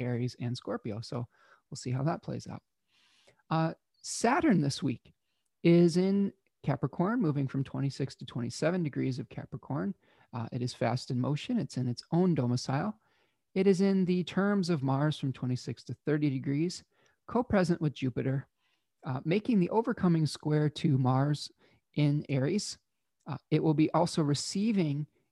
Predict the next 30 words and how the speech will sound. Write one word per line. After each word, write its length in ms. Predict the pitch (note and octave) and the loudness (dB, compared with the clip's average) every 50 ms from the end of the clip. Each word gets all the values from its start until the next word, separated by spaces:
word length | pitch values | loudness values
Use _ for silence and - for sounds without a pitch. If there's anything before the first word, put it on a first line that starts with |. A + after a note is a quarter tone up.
| _ - | _ -2
an 140 | D3+ D3 | -2 0
overcoming 520 | C#3 C#3+ C#3+ C3 C#3 - - D3+ C3+ C3+ C3+ | 0 0 0 0 -2 -2 0 -2 0 0 -2
square 360 | - - - C#3 C3+ C#3+ C#3+ | -2 -4 -2 -2 0 0 0
from 260 | - - C3+ B2+ B2+ | -2 -2 -4 -4 -2
Venus 520 | A#2 B2+ B2 B2+ C3 C3+ C#3 - - - - _ _ _ _ _ _ _ _ | -2 -2 0 0 0 0 -2 -4 -8 -12 -16 _ _ _ _ _ _ _ _
and 360 | C#3 C3+ B2+ B2+ B2+ B2 B2 - | -2 0 0 0 0 0 -2 -2
Mercury, 720 | D#3 C#3+ D#3+ F#3+ G3+ - - C#3 A#2 A2+ B2+ D#3+ G3 F#3+ - _ _ _ _ _ _ _ _ _ _ _ _ - | 0 0 0 0 -2 -2 -2 -2 0 0 0 -2 -2 -4 -6 _ _ _ _ _ _ _ _ _ _ _ _ 0
and 140 | E3+ E3 | 2 2
then 100 | F3+ F#3 | 2 2
it 100 | F#3+ - | 2 0
will 140 | - F#3 F3 | 2 0 0
sextile 880 | E3 - - D#3+ D#3 - - - - D3+ D3 C#3+ C#3+ C#3+ C#3+ D3+ F3 - _ | 0 0 -4 -4 -4 -4 -8 -6 -2 -2 0 2 2 0 0 -2 -4 -6 _
the 100 | D3 C#3 | -6 -6
sun 520 | - - - B2+ B2+ B2 B2 B2 B2 B2+ - _ _ _ _ _ _ _ _ | -6 -4 -4 -2 -2 -2 -2 -4 -6 -8 -10 _ _ _ _ _ _ _ _
in 460 | C3 B2 B2 B2+ B2 B2 B2 C#3 - - _ _ | -4 -2 0 0 -2 -2 -4 -6 -10 -14 _ _
Scorpio. 500 | - - - D3+ D3 - - - - - - _ _ _ _ _ _ _ _ _ | -20 -6 -4 -4 -4 -2 -4 -8 -10 -10 -14 _ _ _ _ _ _ _ _ _
It 120 | D#3 D3 | 0 2
is 120 | D#3+ D3+ D#3+ | 2 4 4
in 140 | G3 G#3+ | 2 2
its 140 | B3 - - | 2 2 2
own 160 | D#3+ D3 B2 | 2 2 2
domicile. 580 | A#2 A#2+ A#2 A#2+ B2+ - - A#2 C3 E3 F3+ - _ _ _ _ _ _ | 2 0 -2 -2 -4 -4 -4 -4 -4 -4 -6 -8 _ _ _ _ _ _
Saturn 540 | - - - F3+ F3 G3 G3+ A3 A3+ A3+ A3 | -16 -2 2 2 4 4 4 2 0 0 -2
is 120 | G#3+ G3+ - | -2 -4 -6
playing 440 | - - F#3+ F3+ F3+ F3+ F3+ F3 | -4 -2 0 2 2 2 2 2
the 160 | D3+ D#3 D3+ C#3 | 2 2 2 4
role 320 | D3 D3 D3+ D3+ D#3+ D#3 | 4 4 4 4 2 2
of, 180 | C#3+ C3 B2 C3 | 0 0 0 -2
uh, 220 | B2+ B2 A#2+ A#2+ A#2 - - _ _ | -2 0 -2 -2 -4 -6 -12 _ _
the, 320 | - B2+ B2 B2 B2 C#3 | -6 -4 -4 -4 -4 -6